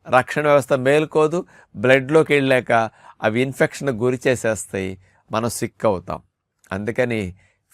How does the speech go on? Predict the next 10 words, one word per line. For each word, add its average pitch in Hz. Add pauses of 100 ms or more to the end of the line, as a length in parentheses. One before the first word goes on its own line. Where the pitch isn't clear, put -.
ఫ్రెండ్లీ 151
బ్యాక్టీరియా 123
ఎంత 117
హెల్ప్ 139
చేస్తుందో 131 (100)
చూడండి. 123
మరి 123 (1040)
ఇక 110
రెండవ 151
లాభం, 104